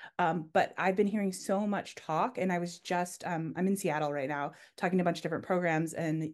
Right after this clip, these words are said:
like, Medic One's program at U W about what they're gonna do because there's no, in, in the spr-, uh, after the spring semester, there's not gonna be a national registry psychomotor test.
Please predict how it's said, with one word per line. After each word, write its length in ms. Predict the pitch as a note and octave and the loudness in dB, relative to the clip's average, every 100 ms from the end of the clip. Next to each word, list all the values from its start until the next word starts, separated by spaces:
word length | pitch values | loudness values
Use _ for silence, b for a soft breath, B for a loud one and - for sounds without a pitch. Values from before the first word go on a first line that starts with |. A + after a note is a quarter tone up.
| - - | -10 -8
like, 180 | D#3+ | -4
Medic 240 | D#3+ D#3 D#3+ | 0 0 4
One's 200 | F3+ F3 | 4 4
program 320 | - E3 D#3+ | 0 0 0
at 100 | D#3 | 0
U 80 | E3+ | -2
W 480 | E3 F3+ E3 D#3+ D#3+ B B B | -2 0 0 0 -2 B B B
about 180 | F3+ - | 0 2
what 120 | F3+ | 0
they're 80 | F#3 | 0
gonna 180 | F#3 | -2
do 220 | D#3+ F3 E3+ | -2 -2 -2
because 200 | F3+ E3+ | -4 -4
there's 220 | D#3+ D#3+ | -4 -2
no, 540 | E3+ E3 D#3+ E3 - _ _ - | 0 2 2 0 -2 _ _ -16
in, 300 | - D#3 B2+ | -8 -4 0
in 140 | F3+ F#3 | 4 6
the 60 | |
spr-, 420 | E3 - F#3+ - | 4 -2 -2 0
uh, 100 | F3+ | 0
after 480 | E3+ D#3+ D#3 E3 F3 | -2 -2 -2 -4 -4
the 100 | D#3+ | -6
spring 280 | - B3+ A3+ | -4 0 0
semester, 460 | A3 D#3 D#3 D#3 D#3 | 0 -2 -2 -2 -2
there's 120 | E3+ | -2
not 120 | D#3+ | -4
gonna 120 | D#3+ | -6
be 120 | D#3+ | -2
a 40 | D#3 | 0
national 320 | C#3+ - D#3 | 0 -2 -2
registry 360 | D3 C#3+ - D#3 | -2 -4 -6 -4
psychomotor 500 | D3+ D#3 D#3 D3+ G3+ | -4 -4 -4 -2 -2
test. 360 | - E4 - | -2 -4 -6